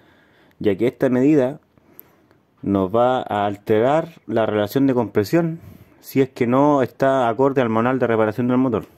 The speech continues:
¿ya? Por ejemplo, si nos quedan muy profundas esta medida, las válvulas, el motor le va a costar, le va a costar arrancar en frío, va a tirar humo, humo por el tubo de escape, ya que no va a quemar bien el combustible.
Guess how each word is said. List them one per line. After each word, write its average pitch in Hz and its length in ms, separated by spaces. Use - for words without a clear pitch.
¿ya? 131 220
Por 101 140
ejemplo, 104 400
si 104 120
nos 101 140
quedan 123 220
muy 135 160
profundas 147 800
esta 131 240
medida, 135 380
las 113 160
válvulas, 127 380
el 107 120
motor 113 260
le 131 80
va 117 80
a - 20
costar, 113 320
le 113 140
va 110 80
a 113 40
costar 110 280
arrancar 113 400
en 107 100
frío, 147 420
va 113 60
a 110 40
tirar 120 360
humo, 123 420
humo 151 240
por 131 140
el 123 80
tubo 131 160
de 127 60
escape, 151 340
ya 123 120
que 113 160
no 110 120
va 113 60
a 113 40
quemar 110 260
bien 143 160
el 139 60
combustible. 127 640